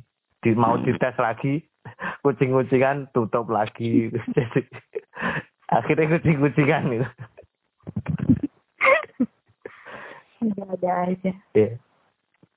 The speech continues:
Speaker 2: Kalau dari kamu, Mas, kamu sebagai,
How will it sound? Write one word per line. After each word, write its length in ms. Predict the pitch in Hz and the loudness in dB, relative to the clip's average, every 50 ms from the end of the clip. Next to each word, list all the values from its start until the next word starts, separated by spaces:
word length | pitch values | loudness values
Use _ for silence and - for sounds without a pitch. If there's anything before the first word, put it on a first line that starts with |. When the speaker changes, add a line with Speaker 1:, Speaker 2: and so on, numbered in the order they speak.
| _ _ _ _ - - - - _ _ - - - - _ _ _ _ _ _ _ _ _ - | _ _ _ _ -20 -20 -20 -20 _ _ -20 -20 -20 -20 _ _ _ _ _ _ _ _ _ 2
Speaker 2:
Kalau 440 | 262 254 254 247 247 247 240 214 - - | 4 4 4 4 4 4 4 2 2 2
dari 420 | 220 220 247 247 240 247 262 254 _ | 4 4 4 4 4 2 0 0 _
kamu, 340 | - 262 254 262 269 285 294 294 | 2 2 2 2 2 2 2 2
Mas, 260 | 294 277 247 226 220 - - - - _ _ _ - | 4 2 2 0 -2 -6 -12 -20 -20 _ _ _ 0
kamu 400 | - 233 233 233 247 262 285 277 | 0 2 2 2 2 0 0 2
sebagai, 1160 | - 269 233 214 220 214 208 196 208 208 202 202 196 196 196 196 196 196 196 196 196 202 202 | 2 2 4 4 4 4 4 4 4 4 4 6 4 4 4 4 4 4 4 4 2 0 -2